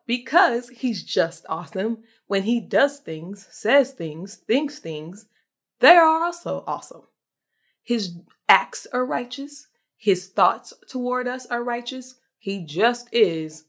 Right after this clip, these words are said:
righteous. Then the Bible says, "Our job is to be like him. If you are a Christian, meaning you have accepted Jesus Christ, you are now supposed to be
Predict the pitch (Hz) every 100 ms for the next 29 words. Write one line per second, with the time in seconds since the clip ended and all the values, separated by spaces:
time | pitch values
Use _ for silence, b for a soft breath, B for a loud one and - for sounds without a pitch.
0 | _ _ 180 175 170 - - - _ _
1 | _ _ _ _ _ _ _ _ _ _
2 | 165 247 453 466 233 156 - - - -
3 | - 208 - _ _ _ _ - 370 403
4 | 180 - 160 - _ _ _ - 240 220
5 | 208 233 214 180 - - _ _ _ _
6 | _ _ _ - 170 233 285 285 320 302
7 | _ - 185 - 165 160 392 _ 185 180
8 | 165 165 170 160 160 - - - - 185
9 | 180 185 170 247 - 165 160 233 - _
10 | _ _ _ _ _ _ 170 170 262 269
11 | 233 294 302 _ _ _ _ _ _ _
12 | _ - 233 311 381 190 180 254 - _
13 | - 240 403 320 - 294 233 202 214 226